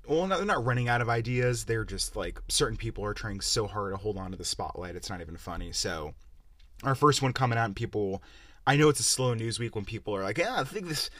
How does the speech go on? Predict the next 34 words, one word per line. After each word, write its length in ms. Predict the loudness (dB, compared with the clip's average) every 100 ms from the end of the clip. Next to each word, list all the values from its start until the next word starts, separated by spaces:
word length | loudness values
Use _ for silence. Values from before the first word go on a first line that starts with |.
| -20
<laughs> 160 | -2
I 60 | 2
think 180 | 2 2
this 120 | 4
might 220 | 6 8
be 100 | 6
good. 420 | 4 8 8 8
This 120 | 0
might 160 | 0 0
be 60 | 0
great," 420 | 2 4 2 2
eh, 200 | 0 0
you 80 | -4
know, 280 | -4 -2 -2
and 280 | -4 -6 -10 -18 -20 -20
hopefully 340 | -2 0 2 0
more 220 | 0 -4
people 240 | -8 -6
are 60 | -6
like, 200 | -6 -6
"You 140 | -2 -2
know, 160 | -2
this 200 | -6 -8
is 100 | -10
gonna 160 | -10 -10
be 100 | -8
a 60 |
shit 280 | -4 -4 -4
show 280 | -4 -4 -6
and 80 | -8
a 40 |
mail-in 460 | -8 -8 -10 -10 -8
job." 380 | -6 -6 -8 2
But 460 | 6 6 4 -2